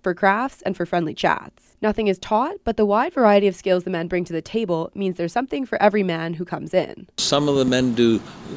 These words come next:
Speaker 2: cottonwood bark carving or stained glass and making ornaments and things like that, or making a diamond willow walking stick. We have lots of diamond willow here in Manitoba, so we can get hold of the raw product and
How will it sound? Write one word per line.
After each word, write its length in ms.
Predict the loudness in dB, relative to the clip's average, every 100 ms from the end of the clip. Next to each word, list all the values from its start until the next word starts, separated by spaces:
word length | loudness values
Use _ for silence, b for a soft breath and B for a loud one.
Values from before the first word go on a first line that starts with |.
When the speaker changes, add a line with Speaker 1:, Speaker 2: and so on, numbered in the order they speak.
| -10
Speaker 2:
cottonwood 600 | 0 0 2 4 2 4
bark 300 | 4 4 2
carving 540 | -2 2 2 2 0 -2 B B -2
or 340 | 2 2 2 -2
stained 480 | -4 2 2 4 4
glass 560 | 4 4 2 2 -2
and 420 | 0 -2 -2 -4 0
making 440 | 2 2 2 2
ornaments 480 | 2 2 0 0 -4
and 100 | -4
things 240 | -4 -2
like 200 | -2 0
that, 300 | 0 0 -2 B B B B -2
or 160 | 2
making 400 | 4 2 2 0
a 80 | 0
diamond 460 | 2 2 4 2 4
willow 220 | 4 4
walking 420 | 4 2 0 -2
stick. 320 | -2 -2 -2
We 80 | -2
have 120 | 0
lots 280 | 2 2 0
of 120 | -4
diamond 360 | -2 0 0 2
willow 240 | 2 2
here 220 | 2 2 2
in 100 | 0
Manitoba, 640 | -2 -4 -2 0 0 -4 B B
so 200 | -4 0
we 140 | 0 -2
can 240 | -2 -4 B B -8
get 200 | 0 0
hold 340 | 2 2 4 2
of 140 | -2
the 80 | -2
raw 260 | 0 0 0
product 600 | -2 0 0 0 -4 -6
and 160 | -6